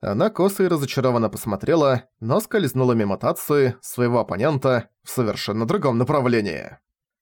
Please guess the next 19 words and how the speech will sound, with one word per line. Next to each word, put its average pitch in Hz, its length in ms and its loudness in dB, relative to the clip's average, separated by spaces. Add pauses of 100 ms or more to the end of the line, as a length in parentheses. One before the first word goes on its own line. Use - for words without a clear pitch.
(140)
«Это 285 300 2
не 247 120 2
так», — 156 480 -2 (420)
запротестовала 110 840 -2
Мизуки, 123 560 0 (100)
не 135 140 2
подумав. 120 640 -2 (720)
Она 226 160 2
не 214 100 2
хотела 131 340 0
пренебрегать 113 520 0
друзьями 113 460 0
со 113 160 -4
второго 113 320 0
потока, 117 640 -2 (260)
словом, 139 480 -2
Эрика 123 300 0
и 104 120 2
Лео, 127 380 2